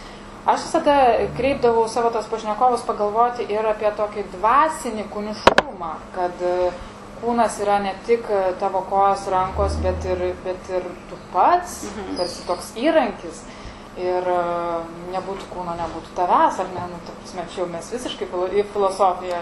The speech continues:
Speaker 2: Tas tiesa. Na, nežinau, man, aš kažkaip sakau,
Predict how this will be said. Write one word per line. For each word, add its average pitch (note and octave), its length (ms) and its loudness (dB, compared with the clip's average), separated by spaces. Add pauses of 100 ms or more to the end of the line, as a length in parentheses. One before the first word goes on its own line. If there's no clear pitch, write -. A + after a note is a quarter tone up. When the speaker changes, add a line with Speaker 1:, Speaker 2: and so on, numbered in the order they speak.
(100)
Speaker 2:
Tas - 260 -12
tiesa. - 460 -10 (720)
Na, F3 260 -10 (1300)
nežinau, G#3+ 440 -8
man, F#3+ 240 -6 (380)
aš - 180 -10
kažkaip - 340 -8
sakau, A3+ 360 -6